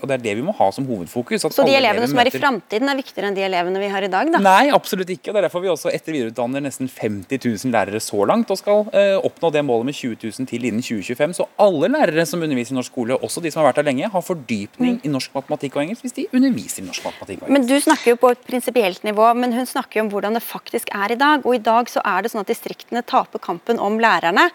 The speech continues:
Speaker 2: De har ikke lærere som kan ta alle de forskjellige fagene som det trengs, eh, å undervises i.
Speaker 1: Vel, for det første så, vi har jo tiltak for eksempel så sletter vi jo studiegjeld for nye utdannede lærere som velger å jobbe i Nord-Norge for eksempel. Vi gjør mange sånne ting, og jeg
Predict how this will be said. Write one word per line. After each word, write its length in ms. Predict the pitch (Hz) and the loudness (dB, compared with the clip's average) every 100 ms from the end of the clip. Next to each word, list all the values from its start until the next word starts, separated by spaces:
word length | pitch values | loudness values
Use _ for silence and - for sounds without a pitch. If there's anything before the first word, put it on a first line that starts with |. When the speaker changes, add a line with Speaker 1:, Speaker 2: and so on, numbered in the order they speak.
| - - _ _ 240 | -6 -20 _ _ -4
Speaker 2:
De 80 | |
har 220 | 220 220 190 | 2 4 4
ikke 160 | 220 | 4
lærere 260 | 254 214 185 | 4 6 4
som 160 | - 233 | 0 -4
kan 260 | - 247 311 | 0 2 2
ta 200 | - 240 | 2 4
alle 180 | 226 202 | 4 0
de 120 | 190 | -6
forskjellige 340 | - 196 175 180 | -8 -8 -8 -6
fagene 460 | 170 156 175 180 | -6 -4 -6 -6
som 140 | - 190 | -8 -10
det 80 | |
trengs, 260 | - 160 175 - | -6 -6 -8 -6
eh, 200 | 180 175 | -4 -2
å 140 | 180 185 | 0 0
undervises 360 | 156 - - 160 | -2 -6 -8 -6
i. 140 | - - - - | -6 -10 -18 -8
Speaker 1:
Vel, 120 | 254 | -6
for 80 | - | -6
det 80 | 214 | -10
første 220 | 202 - | -10 -8
så, 160 | 170 196 | -2 -2
vi 120 | 156 170 | 0 2
har 120 | 147 | 2
jo 40 | |
tiltak 380 | 175 - - 110 | 2 -2 -2 -2
for 80 | 123 | -4
eksempel 320 | 120 101 110 | -8 -8 -6
så 280 | - 110 113 - | 0 2 2 -2
sletter 360 | - 135 - | -6 -6 -6
vi 40 | 95 | -8
jo 60 | |
studiegjeld 580 | 104 156 170 175 165 165 | -6 -4 -4 -2 -4 -4
for 100 | 160 | -4
nye 300 | 151 117 117 | 0 0 0
utdannede 480 | 110 107 107 113 85 | -2 -4 -4 -8 -4
lærere 300 | 120 95 98 | -2 -4 -6
som 120 | 113 | -6
velger 260 | 123 113 104 | -4 -2 0
å 80 | 110 | 0
jobbe 120 | 104 | 0
i 20 | |
Nord-Norge 500 | 123 135 117 110 110 | -2 -2 -2 -2 -6
for 80 | 127 | -8
eksempel. 280 | 120 120 147 | -6 -6 -4
Vi 100 | 139 | -4
gjør 320 | 120 104 120 | -4 -2 0
mange 220 | 127 110 117 | 0 -4 -4
sånne 200 | 107 98 | -6 -6
ting, 120 | 147 | -4
og 40 | |
jeg 80 | 110 | 0